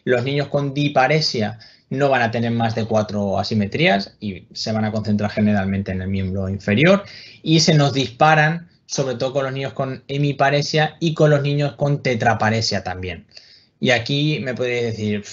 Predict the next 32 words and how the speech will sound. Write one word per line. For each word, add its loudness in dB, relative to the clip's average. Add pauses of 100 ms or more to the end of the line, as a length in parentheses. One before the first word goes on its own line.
(120)
"¿Y -8
cómo 4
diferenciamos 0
a, -6 (120)
a -4
un -6
niño -2
con 0
hemiparesia 0 (220)
de, 2
a 4
un, -4
de 0
un -4
niño -2
con 0
tetraparesia?". 0
Si -2
ha-, 0
hablamos -2
solo 2
en -6
términos -2
de 0
las -4
asimetrías, 0 (760)
eh, -2
sería 2
complicado, 2
pero -6 (580)
por -6
suerte 0